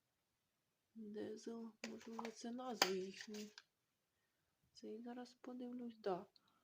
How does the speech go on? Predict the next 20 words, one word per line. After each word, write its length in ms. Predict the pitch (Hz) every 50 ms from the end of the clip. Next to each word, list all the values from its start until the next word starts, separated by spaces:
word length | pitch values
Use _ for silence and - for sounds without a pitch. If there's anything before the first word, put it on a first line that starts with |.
| _ _ _ _ _ -
Hot 420 | - - - 220 214 214 208 -
Mess 580 | 208 208 233 262 302 330 320 - - - - - - - - _ _ _ _ _ _ -
називається, 720 | 254 269 262 269 277 269 269 269 269 269 269 - - 185
а 40 | 185
цей 240 | 185 - - 226 233
називається 640 | 226 208 208 202 185 185 196 208 202 196 - 202 180
Дезел. 440 | 160 - - 294 - - - 165 - - - - - _ - _ _ _ _ _ _ _ _ _ _ _ _ _ - - - - - - _ _ _ _ _ - - - - - - -
Ну, 140 | 226 226 226 -
цей 340 | - 262 247 247 247 - - - -
Дезел 380 | 240 240 240 233 233 226 220
такий 380 | 214 - - 220 - - 226 226
він 240 | 226 226 220 220 226
світленький, 760 | - - - 233 226 - 247 254 269 254 240 226 - 202 196
можливо, 540 | 196 196 202 - 202 208 208 208 208 208 214
і 220 | 214 214 214 214
незамітно 720 | 214 214 220 220 - 240 254 311 381 370 - - 190 175
його 240 | 165 165 170 170 165
буде. 380 | 165 170 170 165 170 190 196 - _ _ _ _ _ _ _ _ _ _ _ _ _ _ _ _
Такий 320 | - - - - - 190 185
він 200 | 190 180 175